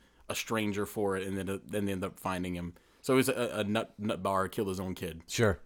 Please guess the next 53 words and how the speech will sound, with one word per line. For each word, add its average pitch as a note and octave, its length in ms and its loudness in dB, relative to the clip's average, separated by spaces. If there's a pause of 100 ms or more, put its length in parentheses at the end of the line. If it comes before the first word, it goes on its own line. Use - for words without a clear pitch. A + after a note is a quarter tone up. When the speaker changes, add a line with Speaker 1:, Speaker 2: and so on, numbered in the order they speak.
Speaker 1:
But, - 240 -4
uh, F#2 240 -2
as G#2+ 140 -2
far B2 180 8
as, G2 200 0 (680)
as A#2 120 -6
poisoning D#3 520 8
candy, C#3+ 340 4
you B2 140 4
don't A2 140 2
really G2 300 -2 (160)
Speaker 2:
You C#3 80 8
don't D#3+ 100 10
hear B2+ 80 10
Speaker 1:
hear B2 60 10
Speaker 2:
about A2+ 160 10
Speaker 1:
that A2 240 8
Speaker 2:
that. - 20 4
And C#3 100 8
Speaker 1:
too G3 60 8
Speaker 2:
even A3 160 10
Speaker 1:
much. E3+ 80 6
Speaker 2:
if, - 100 -12 (300)
you D#3 80 8
know, A#2+ 260 10
that, A#2 220 8
that C#3 160 6
kind D3 160 8
of G#2 80 4
thing, A#2 300 6
uh, F2 460 2
like G2+ 220 0
a F2 40 -2
razor B2 260 8
blade G2 240 4
in, F2+ 160 2
in F#2+ 160 0
your F2 140 0
Snicker - 280 2
bar, E2+ 340 4 (380)
you A2+ 120 2
Speaker 1:
Yeah. A2 60 10
Speaker 2:
know, G#2 120 10
I A2 60 8
think C#3 180 6
you'd, G2+ 200 2
you'd G#2+ 140 6
notice C#3+ 320 10
that. F2 280 6
And A2 100 4
if - 100 2
you B2 60 4
didn't, C3 340 12